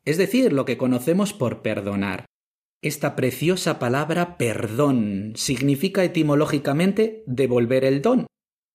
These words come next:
es decir, volver a la situación de gracia que teníamos antes.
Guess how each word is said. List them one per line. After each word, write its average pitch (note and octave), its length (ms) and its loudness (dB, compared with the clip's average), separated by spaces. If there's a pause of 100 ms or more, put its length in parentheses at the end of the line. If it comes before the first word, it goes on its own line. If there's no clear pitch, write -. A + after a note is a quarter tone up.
(100)
es D#3 140 0
decir, A#2+ 340 0 (420)
volver C3 800 2
a A#2 100 0
la A2+ 120 0
situación A#2+ 720 -2
de D3+ 100 0
gracia D#3+ 460 -2
que C#3 100 -2
teníamos A2+ 520 0
antes. G#2 480 -6